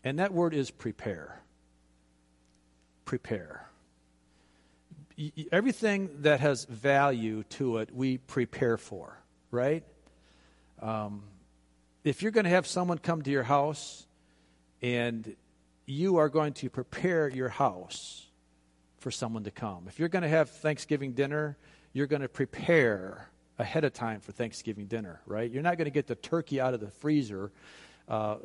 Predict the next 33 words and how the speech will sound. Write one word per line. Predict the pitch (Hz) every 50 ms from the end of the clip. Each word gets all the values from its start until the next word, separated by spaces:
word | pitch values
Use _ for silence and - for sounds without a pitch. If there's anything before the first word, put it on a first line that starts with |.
| - -
ten | - - 165 156 143
minutes | 143 139 131 -
before | - 120 - - 139 127 120
you're | 117 113
gonna | 120 113 120
eat | 151 190 170
it. | 110 92 - - - _ _ _ _ _ _ _ _ _ _ _ _ _
If | - -
you | 123 117
do, | 113 156 185
you're | 180 147 135 139
gonna | 135 143 131 123
have | 117 131 127 127 -
some | - - 120 110 107 110 120 -
disappointed | 143 135 - 127 - - 139 127 120 107 101 -
guests, | 147 123 90 - - - - - - - - - - -
right? | 101 104 123 135 131
You | 123 127 127
have | 143 147
to | - 120
prepare. | - 117 110 - - - 160 151 113 95 85 - - _ _ _ - - - - - - - -
And | 143 160
I | 175
think | - 247 214
the | 190 180
Lord | 170 185 190 185 170
is | 160 139 120
giving | - 175 170 156 151 143
us | 139 147 147 - -
that | 151 135 127 131
word | 135 135 131 123 117
this | 117 - -
morning, | 127 127 135 131 117 101 92